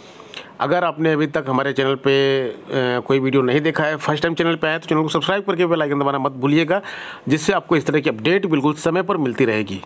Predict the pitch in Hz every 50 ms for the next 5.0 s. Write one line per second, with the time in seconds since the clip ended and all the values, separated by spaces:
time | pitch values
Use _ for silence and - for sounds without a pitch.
0 | - - - - - - - - - - - - - - - - - - - -
1 | - - - - - - - - - - - - - - - - - 180 175 -
2 | 247 226 175 156 202 208 196 190 170 165 151 185 175 156 147 151 151 160 156 156
3 | 160 147 139 151 147 147 156 156 151 139 143 131 113 120 117 110 156 147 151 147
4 | 131 131 127 131 151 147 - 151 131 151 147 143 143 147 151 143 135 120 123